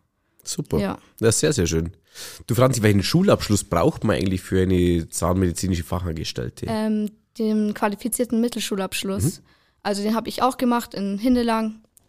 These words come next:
Speaker 2: und das hat dann auch gepasst.
Speaker 1: Und wie lange geht dann die Ausbildung?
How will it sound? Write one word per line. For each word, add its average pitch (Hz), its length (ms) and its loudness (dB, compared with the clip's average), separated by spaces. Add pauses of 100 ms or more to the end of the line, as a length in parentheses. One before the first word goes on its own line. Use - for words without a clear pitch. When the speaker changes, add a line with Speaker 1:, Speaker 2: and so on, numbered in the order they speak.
(140)
Speaker 2:
und - 300 -14 (100)
das - 140 -4
hat 208 160 -2
dann 180 120 -6
auch 202 140 -10
gepasst. - 540 -12 (500)
Speaker 1:
Und 113 140 2
wie 104 60 8
lange 98 240 8
geht 92 220 2
dann 143 120 6
die 135 100 6
Ausbildung? 160 560 2